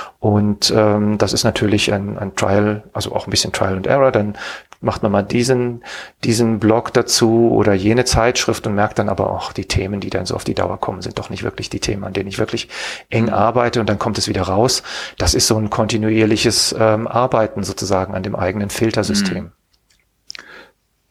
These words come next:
Speaker 2: Okay, danke. Ja, also, also ich bin eigentlich durch mit den Fragen. Ich weiß nicht, ob, ob es noch Themen gibt, die wir nicht gefragt haben oder ob du, Christoph, noch weitere Fragen hast.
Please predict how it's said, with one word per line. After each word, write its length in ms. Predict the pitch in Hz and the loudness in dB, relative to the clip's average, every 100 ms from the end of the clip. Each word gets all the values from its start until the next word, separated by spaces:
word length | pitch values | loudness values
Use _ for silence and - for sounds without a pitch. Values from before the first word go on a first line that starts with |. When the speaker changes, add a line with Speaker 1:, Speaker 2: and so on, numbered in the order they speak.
| _ _ _ - | _ _ _ -18
Speaker 2:
Okay, 300 | - 160 139 | -6 0 0
danke. 340 | 123 139 131 | 0 -2 0
Ja, 280 | 92 123 120 | 2 4 2
also, 360 | - 98 - - | 2 0 -2 -4
also 160 | - - | -2 -2
ich 260 | - - | -2 -6
bin 120 | - 104 | -4 -2
eigentlich 220 | 131 - | 0 -2
durch 180 | 139 - | -2 -4
mit 100 | 131 | -6
den 140 | 143 | -6
Fragen. 460 | - 104 131 - 143 | -4 -2 -2 -4 -6
Ich 60 | |
weiß 160 | 127 127 | -4 -4
nicht, 200 | 107 - | -6 -10
ob, 40 | |
ob 60 | 113 | -4
es 80 | 123 | -4
noch 100 | 120 | 0
Themen 280 | 131 123 | 0 0
gibt, 200 | 131 - | -2 -2
die 120 | 110 98 | -4 2
wir 280 | 104 113 | 2 2
nicht 220 | 117 135 - | 0 -2 -2
gefragt 480 | 135 92 90 - | -2 0 0 0
haben 180 | 113 117 | -4 -2
oder 220 | - 98 98 | -2 0 0
ob 100 | - | -2
du, 120 | 107 | -10
Christoph, 400 | - 113 - - | -4 -2 -2 -4
noch 140 | 123 | -4
weitere 300 | 113 107 110 | -2 0 -2
Fragen 420 | 123 110 110 120 117 | -2 0 0 0 -2
hast. 300 | 127 - | -2 -4